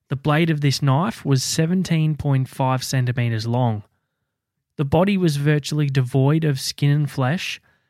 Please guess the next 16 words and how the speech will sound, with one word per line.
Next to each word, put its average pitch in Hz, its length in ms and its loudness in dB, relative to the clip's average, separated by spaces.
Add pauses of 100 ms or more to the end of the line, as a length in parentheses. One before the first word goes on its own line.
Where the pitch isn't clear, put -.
(120)
exposing 139 640 2
the 127 80 2
muscles 151 640 0
and 139 220 2
some 131 300 -2
organs. 120 600 -4 (760)
There 151 120 4
were 143 200 4
a 131 40 2
number 156 400 2
of 135 160 0
wounds 151 420 2
present 143 400 0
on 139 160 0
the 135 80 0
body, 135 420 0